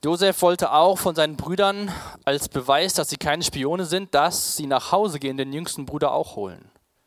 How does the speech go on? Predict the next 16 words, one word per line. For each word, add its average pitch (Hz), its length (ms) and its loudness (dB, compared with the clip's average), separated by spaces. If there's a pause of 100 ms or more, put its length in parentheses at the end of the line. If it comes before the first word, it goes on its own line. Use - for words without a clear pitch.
(600)
Josef 143 280 2
wusste 185 300 0
natürlich, 135 460 -2
um 127 60 -6
welchen 139 260 -2
Bruder 156 300 -2
es 120 100 -6
sich - 240 -6
handelt. 151 240 -4
Es 107 160 -6
war 131 260 0 (840)
der 127 100 -4
Benjamin, 131 500 -4
es 113 140 -4
war 135 180 2
sein 139 240 -2